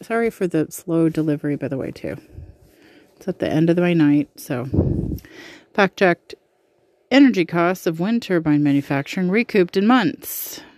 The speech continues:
U S A Today. By Kate Peterson. Last, or, uh, it was Tuesday. The claim,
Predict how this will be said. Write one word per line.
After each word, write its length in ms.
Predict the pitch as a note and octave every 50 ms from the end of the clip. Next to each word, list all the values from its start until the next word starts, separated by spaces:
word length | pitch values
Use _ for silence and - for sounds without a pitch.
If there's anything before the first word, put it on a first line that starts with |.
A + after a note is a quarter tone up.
| - -
U 140 | - F#3 F3
S 180 | E3 D3+ - -
A 100 | C#3 C#3
Today. 460 | - - - E3+ - - - D#3 - - - - - - - - _ _ _
By 100 | - E3
Kate 380 | D#3 - - G3+ G#3+ A3 - -
Peterson. 1200 | - - F#3+ F3 F3 D#3+ - - - C3+ - - - - - - - - - - - - - - - _ _ _ _ _ _ _ _ _ _ _ _ -
Last, 600 | F#3 - C#3+ D3+ D3 - - - - - - - - _ _ _ _ _ E3
or, 240 | D#3+ D#3+ E3+ F3+ F#3+ - _ -
uh, 60 | F3
it 140 | D#3+ D#3+ D#3+
was 340 | D#3 D#3 D#3 - - - -
Tuesday. 520 | - - F3+ E3 E3+ - - - - - - _ - - - - - - - - - - - - -
The 100 | A3 G#3
claim, 500 | - A3+ A#3 A3 G#3 F#3+ E3+ E3 D#3+